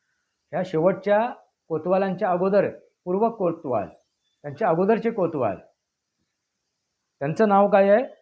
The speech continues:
मोहिद्दीन हुसेन खान. म्हणजे शेवटचे कोतवाल व्हायच्या अगोदर एक कोतवाल होते, त्यांचं सुद्धा नाव काय? त्यांचं सुद्धा नाव काय आहे? मोहिद्दीन हुसेन खान. मोहिद्दीन हुसेन खान.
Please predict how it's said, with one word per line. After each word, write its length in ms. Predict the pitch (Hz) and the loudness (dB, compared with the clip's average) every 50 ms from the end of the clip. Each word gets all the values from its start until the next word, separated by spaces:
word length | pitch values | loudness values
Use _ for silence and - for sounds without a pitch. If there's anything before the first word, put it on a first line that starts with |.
| _ _ - | _ _ -6
मोहिद्दीन 460 | 139 165 190 208 175 180 220 254 269 | -2 -2 -2 -2 -2 0 -2 -2 -2
हुसेन 480 | 262 170 143 143 - 185 202 233 240 226 - | -2 -6 -8 -8 -4 -4 -4 -4 -6 -8 -8
खान. 240 | - 143 123 104 90 78 _ _ _ _ _ _ _ _ _ _ _ _ _ _ _ _ _ _ _ _ _ _ _ _ _ _ _ _ _ _ _ _ _ _ _ - | -6 -6 -6 -6 -6 -12 _ _ _ _ _ _ _ _ _ _ _ _ _ _ _ _ _ _ _ _ _ _ _ _ _ _ _ _ _ _ _ _ _ _ _ -14
म्हणजे 160 | 127 156 170 | -10 -8 -8
शेवटचे 420 | 160 - 151 151 175 180 180 214 | -6 -2 0 2 2 2 0 -2
कोतवाल 380 | 202 208 180 170 175 190 190 190 | -4 -2 -4 -2 0 0 2 2
व्हायच्या 320 | 156 139 143 139 - 196 | 2 2 0 0 0 -2
अगोदर 340 | 175 175 185 185 170 147 - - - | -2 0 0 0 -2 -2 -4 -6 -12
एक 140 | 165 170 170 | -12 -12 -8
कोतवाल 360 | - 160 151 160 180 180 180 | -8 -8 -4 0 0 2 2
होते, 480 | 165 180 185 180 185 143 101 - _ _ _ _ _ _ _ _ _ _ _ _ _ _ _ | 2 2 0 0 -4 -4 -6 -6 _ _ _ _ _ _ _ _ _ _ _ _ _ _ _
त्यांचं 260 | - 165 170 170 214 214 | -10 -8 -6 -4 -2 0
सुद्धा 200 | 214 226 226 220 | 0 0 0 0
नाव 240 | 208 202 202 202 | 0 0 -2 0
काय? 240 | 185 208 220 254 294 - - _ _ _ _ _ _ _ _ _ _ _ _ _ _ _ _ _ _ _ _ _ _ _ _ _ _ _ | 2 2 2 2 0 -4 -12 _ _ _ _ _ _ _ _ _ _ _ _ _ _ _ _ _ _ _ _ _ _ _ _ _ _ _
त्यांचं 240 | - 143 151 160 196 | -12 -10 -4 -4 -2
सुद्धा 200 | 170 190 190 196 | 0 2 2 2
नाव 200 | 190 185 185 190 | 4 4 2 4
काय 240 | 180 190 180 185 196 | 4 4 4 4 4
आहे? 100 | 226 277 - - _ _ _ _ _ _ 131 | 2 0 -4 -10 _ _ _ _ _ _ -8
मोहिद्दीन 640 | 139 151 175 190 180 160 165 208 233 269 294 - - _ _ _ _ _ _ _ _ _ _ _ - | -4 -2 -2 -2 -2 0 0 0 0 0 -4 -10 -16 _ _ _ _ _ _ _ _ _ _ _ -14
हुसेन 340 | 131 131 - 185 190 196 185 - | -12 -8 -4 -4 -4 -4 -4 -6
खान. 200 | 156 139 107 90 80 - _ _ _ _ _ _ _ _ _ _ _ _ _ _ _ _ _ _ _ _ _ _ _ _ _ 120 | -4 -4 -4 -6 -8 -14 _ _ _ _ _ _ _ _ _ _ _ _ _ _ _ _ _ _ _ _ _ _ _ _ _ -8
मोहिद्दीन 440 | 123 147 160 165 156 180 226 262 262 | -4 -2 -2 -2 0 -2 -2 -4 -4
हुसेन 380 | - 131 - - 151 156 156 - | -8 -10 -10 -8 -8 -8 -8 -8
खान. 160 | - 131 101 | -8 -8 -8